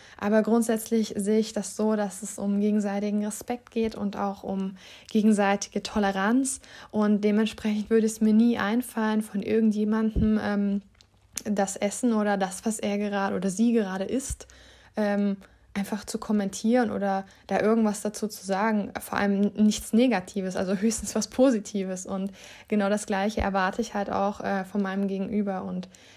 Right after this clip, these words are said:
wenn das nicht gegeben ist, dann, äh, wie gesagt, bin ich dann eher an einem Punkt, dass ich, äh, eben, ja, quasi zurückschieße, also auch etwas dazu sage. Aber,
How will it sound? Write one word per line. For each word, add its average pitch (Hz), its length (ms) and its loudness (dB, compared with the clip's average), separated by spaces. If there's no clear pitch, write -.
wenn 214 100 6
das 220 180 4
nicht 269 220 6
gegeben 214 420 2
ist, 202 300 -4
dann, 190 220 -2
äh, 185 360 -4
wie 202 120 2
gesagt, 190 420 2
bin 196 140 2
ich 202 100 0
dann 190 160 -4
eher 202 240 0
an 196 120 -2
einem 196 180 -2
Punkt, 240 400 0
dass 196 260 0
ich, 202 280 -2
äh, 190 360 -2
eben, 214 440 4
ja, 269 200 6
quasi 269 360 2
zurückschieße, 226 720 0
also 208 240 0
auch 220 320 2
etwas 220 360 -2
dazu 208 260 -6
sage. 196 400 -2
Aber, 196 340 -2